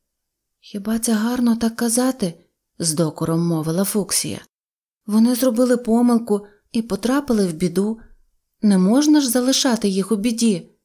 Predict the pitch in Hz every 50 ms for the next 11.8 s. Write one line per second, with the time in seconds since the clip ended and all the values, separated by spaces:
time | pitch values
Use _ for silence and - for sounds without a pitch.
0 | _ _ _ _ - 233 240 247 240 247 254 247 247 269 262 262 269 233 269 262
1 | 269 277 269 285 277 285 - - 294 269 226 196 170 165 151 143 - - _ _
2 | _ _ _ _ _ _ _ _ _ _ _ _ _ _ - - - - - 185
3 | 190 175 185 196 202 208 202 175 165 180 190 196 202 196 247 262 233 233 220 175
4 | 156 - 151 - _ _ _ _ _ _ _ - - - - 196 - 156 147 151
5 | 151 - 208 214 185 165 156 - - - - _ _ _ _ _ - 170 160 175
6 | 180 175 240 254 247 240 226 208 226 226 220 220 214 202 185 185 214 202 208 226
7 | 262 262 254 254 - _ _ - - - 185 170 - - 247 247 240 214 202 175
8 | 180 175 175 175 165 165 170 160 - - 180 - 165 151 147 - - - - _
9 | _ _ _ _ _ _ _ _ _ _ _ _ _ _ - 226 233 233 240 262
10 | 294 302 311 302 277 240 262 254 254 247 247 214 247 269 330 330 294 262 247 254
11 | 262 262 269 262 254 247 240 247 233 226 220 220 202 196 -